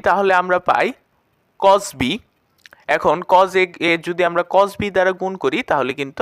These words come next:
আমরা এরকম পাই যে cos A into cos B। ঠিক একই রকমভাবে আমরা এইদিকে sin B into sin, sin A into sin B পেয়েছি। একই রকমভাবে আমরা নিচের অংশেও কিন্তু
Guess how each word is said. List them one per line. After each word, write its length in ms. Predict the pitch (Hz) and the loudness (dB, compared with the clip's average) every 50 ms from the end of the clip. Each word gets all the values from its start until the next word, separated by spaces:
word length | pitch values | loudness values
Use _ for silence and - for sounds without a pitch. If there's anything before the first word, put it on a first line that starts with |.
| 262 214 | -2 0
আমরা 120 | 175 143 131 | 0 0 0
এরকম 260 | 131 127 123 - 127 120 123 | 0 -2 -4 -6 -10 -6 -4
পাই 120 | 113 107 107 - | -4 -4 -4 -6
যে 60 | 110 - _ - | -10 -10 _ 0
cos 240 | 160 160 165 165 160 - - 123 135 | 2 2 2 2 -2 -6 -8 -8 -6
A 20 | 160 185 147 | -6 -6 -6
into 260 | 127 135 - - 220 285 - _ _ _ - | -8 -10 -6 -4 -4 -4 -4 _ _ _ 0
cos 160 | 180 180 180 - - - | 2 2 2 0 -4 -10
B। 20 | 73 - - _ - - - _ | -10 -10 -12 _ -20 -20 -12 _
ঠিক 120 | - 170 - 156 156 | -6 -2 0 0 0
একই 180 | - - 190 196 202 | 2 2 2 2 2
রকমভাবে 520 | 208 - 220 208 196 202 185 180 180 175 165 127 | 0 0 -2 -4 -2 -2 -2 0 0 0 0 0
আমরা 140 | 110 113 113 117 | 0 0 0 0
এইদিকে 320 | 117 - 127 123 127 180 233 240 - - | 0 -2 -4 -4 -2 -2 -2 -2 -2 -2
sin 280 | - 151 151 156 151 151 139 139 | -2 -2 -2 -2 -6 -6 -4 -4
B 20 | 160 214 233 - - 156 | -2 -2 -4 -4 -8 -10
into 240 | 147 139 - 202 254 294 - - - | -8 -4 -2 0 0 0 -2 -6 -4
sin, 300 | - 156 156 165 175 175 - - _ _ _ - - _ - - - | -2 0 0 0 -2 -6 -8 -14 _ _ _ -20 -20 _ -8 -2 0
sin 240 | 190 175 196 202 196 180 | 0 2 2 0 0 0
A 20 | 143 147 | 0 -2
into 220 | 151 160 - 226 240 269 - - | -4 -4 -4 -4 -4 -4 -4 -2
sin 240 | - 175 175 185 185 175 | -2 -2 -2 -2 -4 -6
B 20 | 180 185 170 - | -6 -6 -4 -2
পেয়েছি। 360 | 143 92 98 - - - 120 98 - _ _ _ _ _ _ _ _ _ _ - - _ _ _ - 151 | -2 -2 -2 -4 -6 -6 -6 -6 -6 _ _ _ _ _ _ _ _ _ _ -20 -20 _ _ _ -2 -2
একই 180 | 160 - 190 196 202 | 0 2 2 2 2
রকমভাবে 460 | 196 - 196 202 202 208 208 190 208 202 196 | 2 2 0 -2 0 0 0 2 2 2 2
আমরা 140 | 190 190 185 170 165 | 2 0 -2 -2 -4
নিচের 300 | 185 190 - - 214 202 170 151 | -6 -6 -2 0 2 2 2 2
অংশেও 300 | 156 156 - - 175 175 - - | 0 -2 -2 -2 -2 -2 -2 -4
কিন্তু 260 | 175 170 165 - | -8 -8 -6 -4